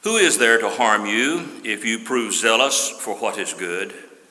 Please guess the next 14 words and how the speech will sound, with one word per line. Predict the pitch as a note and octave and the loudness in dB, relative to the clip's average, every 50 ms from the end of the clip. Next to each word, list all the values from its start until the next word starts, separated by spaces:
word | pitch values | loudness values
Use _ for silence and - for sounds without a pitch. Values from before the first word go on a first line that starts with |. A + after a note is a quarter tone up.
| _ _ _ _ _ - - - - - - - - - | _ _ _ _ _ -20 -20 -20 -20 -20 -20 -20 -12 -6
But | - D3 D3+ | -2 0 2
even | F#3+ A3 G3+ G#3+ G#3+ | 2 2 0 0 0
if | G3 G3+ - F#3+ | 0 0 -2 -2
you | F3+ E3+ | -2 0
should | - - B3 A#3+ A3+ A3+ | 2 4 4 4 4 4
suffer | - C3+ A2+ G#2 F#2 - F2+ F2 F2 | 4 6 4 4 4 0 -4 -4 -4
for | - - G#2+ | -4 -4 -2
the | G2+ G#2 G2 | -2 0 0
sake | - - A2 G#2 G2+ | 2 4 2 2 2
of | G2+ F#2 F#2 | 0 -4 -2
righteousness, | F#2+ F#2 F2+ F2 F2+ - F2+ E2 - - F2 - - - - - - - - - _ _ - - - - | 0 0 0 0 0 -4 -8 -8 -8 -10 -10 -12 -16 -16 -14 -14 -14 -14 -16 -20 _ _ -20 -20 -12 -6
you | A2+ A#2 A#2 | -4 -2 0
are | G#2+ G2 | 0 -2
blessed. | G2 G#2 G#2+ C#3+ E3 D3+ C3+ C#3+ C#3+ - - - - - | -2 0 0 2 2 4 2 2 0 0 -2 -4 -4 -8